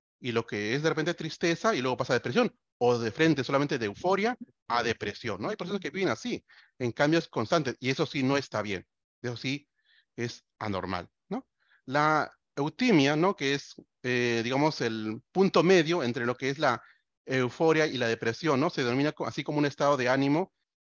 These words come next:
caracterizado por bienestar, sin tristeza, ansiedad o euforia, ¿no? La eutimia sería un estado de ánimo sin fluctuación, ¿no? La idea es siempre buscar un equilibrio, ¿no? En, en nuestro estado de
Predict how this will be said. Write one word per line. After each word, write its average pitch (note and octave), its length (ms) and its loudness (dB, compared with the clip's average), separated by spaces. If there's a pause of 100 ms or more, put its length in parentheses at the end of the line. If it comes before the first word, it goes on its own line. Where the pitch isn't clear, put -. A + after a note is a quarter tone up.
(140)
caracterizado D#3+ 640 0
por D#3+ 180 0
bienestar, A#2+ 800 2
sin D#3 260 0
tristeza, D#3+ 600 -2
ansiedad D3+ 320 -2 (320)
o D3 300 2
euforia, A2 560 -2
¿no? E3 280 -2 (480)
La B2 200 -2
eutimia D#3+ 680 -2
sería C#3 300 -4
un C#3+ 100 -2
estado C#3+ 320 0
de C3+ 140 -2
ánimo D3 280 0
sin F3+ 380 -6 (460)
fluctuación, A#2+ 720 -8
¿no? F#3+ 180 -10 (380)
La C#3 100 -12
idea F3+ 100 -2
es F#3+ 40 -8
siempre A3 180 0
buscar F3 240 0
un F#3+ 240 0
equilibrio, G#2+ 720 -6
¿no? E3+ 160 -8
En, C3+ 100 -6 (600)
en A#2+ 220 -2
nuestro B2 260 -4
estado C3 260 0
de B2 180 -4